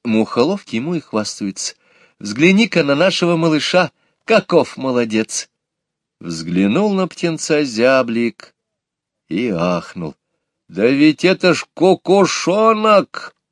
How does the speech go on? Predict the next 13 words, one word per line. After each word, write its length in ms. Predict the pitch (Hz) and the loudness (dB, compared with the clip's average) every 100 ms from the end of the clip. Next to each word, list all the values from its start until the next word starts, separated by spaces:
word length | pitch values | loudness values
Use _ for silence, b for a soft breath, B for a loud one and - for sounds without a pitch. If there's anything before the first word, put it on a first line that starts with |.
| _ _ _ | _ _ _
Кормили-то 840 | - 220 226 240 254 240 208 - 220 | 0 2 4 4 4 4 2 0 0
вы 140 | 240 | 0
не 140 | 233 | 2
своего 540 | 208 202 220 226 233 233 | 0 2 0 4 4 4
птенца, 920 | - - 226 214 170 - 220 214 180 B B | 0 -2 -2 -2 -4 0 4 4 2 B B
а 160 | - 190 | 0 2
подкидыша!» 1300 | 214 196 - - 247 226 226 196 - - 175 139 - _ _ _ _ _ _ | 2 0 -2 -2 0 0 -2 -2 0 4 4 2 -4 _ _ _ _ _ _
«А 200 | 90 98 98 - | -6 -6 -6 0
ты 260 | 160 123 | 2 2
почем 640 | - 107 110 - 113 120 123 | -2 -6 -6 -6 -6 -4 -6
знаешь?» — 800 | 104 123 123 131 135 135 - - _ _ _ - | -10 -8 -6 -6 -8 -12 -14 -18 _ _ _ -12
заволновались 720 | 101 131 127 127 127 123 - | -8 -6 -6 -4 -4 -4 -8
мухоловки. 560 | 117 - 120 117 - | -10 -8 -8 -8 -16